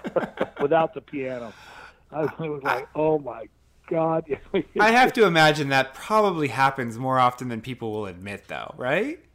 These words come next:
Speaker 1: Oh, absolutely.
Speaker 2: Yeah.
Speaker 1: Absolutely. And, uh, you know, it's, it's a, it's a toughie. Yeah, I,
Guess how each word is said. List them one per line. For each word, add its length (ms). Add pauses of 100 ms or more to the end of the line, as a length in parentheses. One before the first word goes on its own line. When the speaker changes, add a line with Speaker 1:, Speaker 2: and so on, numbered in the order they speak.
(440)
Speaker 1:
Oh, 260
absolutely. 720 (160)
Speaker 2:
Yeah. 240
Speaker 1:
Absolutely. 600 (920)
And, 380
uh, 180 (120)
you 60
know, 120
it's, 200
it's 200
a, 80 (140)
it's 200
a 60
toughie. 340
Yeah, 140
I, 160